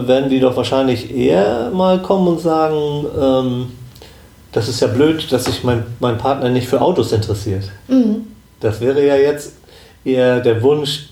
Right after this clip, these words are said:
Speaker 1: der andere möge sich jetzt auch für Autos interessieren.
Speaker 2: Ja.
Speaker 1: Aber eigentlich, äh, geht's ja darum, ja, der soll sich nicht auch für, für, für mein Interesse, also der soll sich nicht auch für Autos interessieren, der soll sich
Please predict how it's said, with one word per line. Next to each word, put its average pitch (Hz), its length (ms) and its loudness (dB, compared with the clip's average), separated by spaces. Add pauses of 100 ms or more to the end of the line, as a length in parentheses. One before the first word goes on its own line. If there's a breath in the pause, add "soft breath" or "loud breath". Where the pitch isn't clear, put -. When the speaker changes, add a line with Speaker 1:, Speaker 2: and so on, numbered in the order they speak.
(100)
Speaker 1:
der 123 140 -4
andere 131 240 0
möge 123 280 2
sich 104 160 -2
jetzt 110 180 -2
auch 107 180 0
für - 180 -2
Autos 233 320 0
interessieren. 98 580 -6
Speaker 2:
Ja. 226 200 -2
Speaker 1:
Aber - 240 -4 (100)
eigentlich, 180 640 0 (100)
äh, 190 140 0
geht's 185 240 0
ja 175 60 2
darum, 165 500 0 (280)
ja, 143 200 -2
der 123 140 2
soll 135 200 2
sich 117 160 -4
nicht 113 160 -4
auch 117 280 -2
für, 113 200 -4 (580)
für, 120 100 -8 (180)
für 117 80 -6
mein 110 320 0
Interesse, 131 440 -2
also 120 240 0
der 117 180 2
soll 127 200 2 (140)
sich 110 140 -2
nicht 107 160 -2
auch 113 120 0
für 92 160 -4 (140)
Autos 104 340 0
interessieren, 196 640 -2 (480 loud breath)
der 113 100 2
soll 110 220 2
sich 101 220 -4